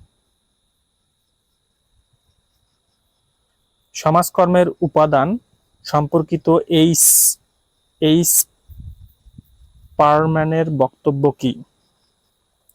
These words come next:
সমাজকর্মের উপাদান সম্পর্কিত এইস পারম্যানের বক্তব্যটি হলো, এখানে ইংলিশে দেওয়া আছে, "A person with a problem comes to a place where a professional representative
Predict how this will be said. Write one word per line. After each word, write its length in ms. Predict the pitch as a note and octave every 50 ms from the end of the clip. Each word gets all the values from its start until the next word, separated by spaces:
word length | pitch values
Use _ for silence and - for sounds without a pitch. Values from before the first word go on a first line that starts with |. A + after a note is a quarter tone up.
| _ _ _ -
সমাজকর্মের 720 | - - D#3 D3 E3+ E3+ - - - F3+ F3 F3 F3 D#3+
উপাদান 340 | D#3 C3+ - D3 C#3+ D3+ D#3+
সম্পর্কিত 560 | - - E3 D#3 - E3 D3+ - D#3+ D#3+ -
এইস 380 | D#3+ D#3 - D3 D3 D3 - - _
পারম্যানের 520 | - C#3+ C#3+ C#3+ D3 D3 D3+ D#3 D#3+ E3 D#3+ _ _ - - _ _ -
বক্তব্যটি 600 | D3+ C#3 - _ - D#3 D3 D3 D#3 D3 - D#3+
হলো, 340 | B2+ C#3 C3 B2+ B2+ D#3 A#3 - _ _ _ _ _ _ -
এখানে 300 | D3+ - D3+ C#3+ D3 D3
ইংলিশে 360 | D3 D3 C#3+ D3 - - D#3
দেওয়া 260 | C#3 C#3+ C3+ C3 C3
আছে, 300 | B2+ - - - D#3+ F#3+ B3 - _ _ _ _ _ _ _ -
"A 40 | -
person 440 | - - D3+ D3 C#3 - - - D#3+
with 180 | D#3 D3+ D3+ D3
a 320 | D#3 - - D3+ D3 C#3+ - _ -
problem 420 | D3+ C#3+ C3+ C3+ C#3 C#3 C#3+ C#3+
comes 800 | D3+ D3 _ _ - C3+ B2+ B2+ C#3 C#3+ - - - - _ -
to 280 | D#3 D3 C#3+ C#3+ C#3+ - -
a 140 | D#3 D3+ D3
place 640 | - _ - D3+ C#3+ D3 D#3+ - - - - - - _ _ _ _ _ _ _ _ _ _ _ _ -
where 460 | D3+ D3 D3+ D#3 E3 E3+ E3+ F3 F3 - _
a 120 | F3 D#3+ D#3 - - -
professional 840 | E3 E3 - - F3+ - - - F3 F3 F3 F3 F3 F3 F3 F#3+ - _ _ _ _ _ _ _ _ _ _
representative 1000 | D3 C3 C#3+ D#3+ D#3 - - D#3 D#3+ D#3+ D3+ D#3 E3 D#3 - - E3 D3+ E3+